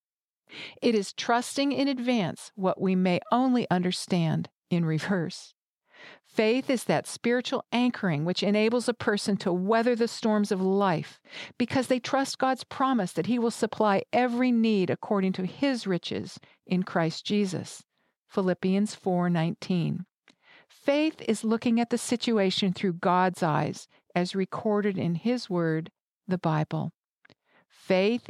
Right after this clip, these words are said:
is power for the journey, not a lucky charm for perfect results.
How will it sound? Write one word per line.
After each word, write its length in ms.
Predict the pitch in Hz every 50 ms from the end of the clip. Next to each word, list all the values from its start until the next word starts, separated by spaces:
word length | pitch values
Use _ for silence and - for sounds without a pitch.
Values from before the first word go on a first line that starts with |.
| -
is 200 | - 170 165 - _
power 480 | - - - - 220 220 226 233 233 226
for 160 | - - 233
the 120 | 220 233
journey, 580 | 214 - - 233 226 220 208 190 165 139 120 - _ _ _ _ _ _ -
not 280 | 220 226 247 254 262 - -
a 100 | 196 190
lucky 420 | 196 196 196 208 208 - - 208
charm 440 | 190 - - 196 180 165 160 160 170
for 160 | - - 180
perfect 420 | - - 196 185 - 202 185 - -
results. 720 | 196 180 185 190 175 170 143 98 _ - - - - -